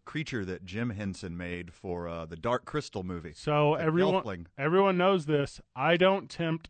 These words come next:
Speaker 2: the Fae.
Speaker 1: Tina Fey?
Speaker 2: No.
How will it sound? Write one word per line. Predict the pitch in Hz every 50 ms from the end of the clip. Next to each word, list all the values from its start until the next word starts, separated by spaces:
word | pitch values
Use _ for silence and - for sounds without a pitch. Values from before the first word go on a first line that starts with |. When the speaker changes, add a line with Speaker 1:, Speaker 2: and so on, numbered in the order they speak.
| -
Speaker 2:
the | - 135 120 143 -
Fae. | - - - 139 127 117 95 82 80 _ _ _ _ _ _ _ _ _ _ _ _ _ _ _ _ _ _ _ _ _ _
Speaker 1:
Tina | - - 117 120 131
Fey? | - - 170 175 196 220 214 _ _ -
Speaker 2:
No. | 107 107 107 104 98 90 85